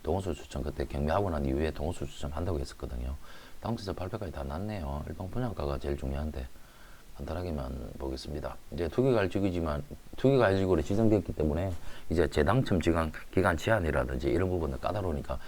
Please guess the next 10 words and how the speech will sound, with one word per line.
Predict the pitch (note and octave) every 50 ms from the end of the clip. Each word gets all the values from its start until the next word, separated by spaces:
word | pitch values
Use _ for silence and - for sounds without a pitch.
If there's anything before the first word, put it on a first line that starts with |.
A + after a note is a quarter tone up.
| - - - -
면밀하게 | - C2 C#2 D2 E2+ G#2 G2 D#2+
좀 | C#2 C#2+ C2+ B1+ - - - - - -
잘 | - - - - - D#2+ D#2
좀 | - D#2+ D2+ D2
따져보셔야 | - G2 G2 F#2+ F2 F#2 E2+ G2+ F2
됩니다. | C#2+ C2+ C2 B1 A#1 A#1+ B1 C2 C#2+ - - - - - - - - - - - - - - - - - -
자, | D#2+ E2+ E2 D#2+ D#2 D2+ D#2 E2 D#2 C#2+ C#2+ D#2 D#2+ D#2 D2+ D2+ D#2 D2+ D2+ D2+ D2+ D2+ D2+ D2+ D2+ D2+ D2+ D#2 D#2 D2+ - - - - - - - - - - - - - - - - - - - - - - - -
이건 | D2+ D2 C#2 C2+ C2+
면적이고 | C#2 C#2+ D2 D2 E2+ F#2+ F2 E2 C2+ B1+ C#2 C2+ C2+ C2+ C2 C2+ C#2 - - - - - - - - - - - - - - - - - - - - - - - - - - - - - - - - - - - - - - - -
가격대. | - D#2 D#2 D#2+ E2 D#2+ - - - - D#2 C#2+ C#2